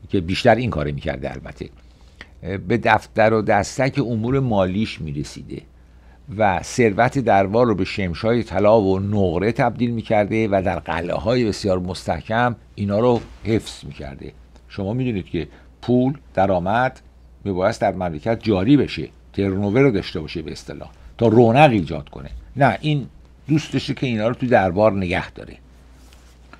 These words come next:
اه، دچار همچین خست عظیمی بوده و مالدوست بوده.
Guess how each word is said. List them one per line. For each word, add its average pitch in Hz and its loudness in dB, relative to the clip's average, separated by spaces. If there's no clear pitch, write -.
اه، 101 0
دچار 135 4
همچین 113 -2
خست - 0
عظیمی 107 2
بوده 98 -2
و 107 0
مالدوست 87 0
بوده. - -14